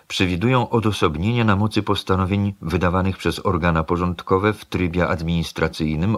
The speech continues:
osób, wobec których zachodzi uzasadnione podejrzenie, iż pozostając na wolności,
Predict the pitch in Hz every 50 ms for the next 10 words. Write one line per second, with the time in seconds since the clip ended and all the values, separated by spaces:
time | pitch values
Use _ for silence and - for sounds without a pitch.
0 | - - 87 80 - - 101 110 - - - - - - - - - 80 92 -
1 | 92 87 - - - 104 104 95 87 80 95 90 - 98 95 90 92 - - 110
2 | 98 95 95 - - 87 82 87 110 117 110 85 - 82 76 80 73 73 78 117
3 | 143 127 90 78 - - - - - - - - 92 87 85 - - - 98 101
4 | 104 95 - - - 120 123 95 80 71 - 87 80 76 82 85 92 117 147 135
5 | - - - 78